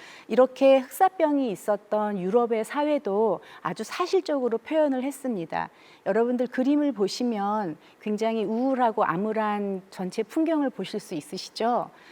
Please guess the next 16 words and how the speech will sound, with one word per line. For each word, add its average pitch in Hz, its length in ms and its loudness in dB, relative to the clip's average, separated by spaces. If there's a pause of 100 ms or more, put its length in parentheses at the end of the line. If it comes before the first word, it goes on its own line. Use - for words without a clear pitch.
(240)
불타오르는 233 1040 2
저 196 460 0 (500)
그 180 380 -4 (320)
건물들, 247 840 2
그리고 190 600 -2
메마른 220 520 2
초목, 294 600 2 (600)
그다음에 202 340 -4
죽음 233 440 0
앞에서는 220 580 -4
누구나 214 380 -2
다 175 240 -4
평등하듯이 269 1000 0 (480)
왕과 220 680 2
성직자 311 560 0
모두 185 720 0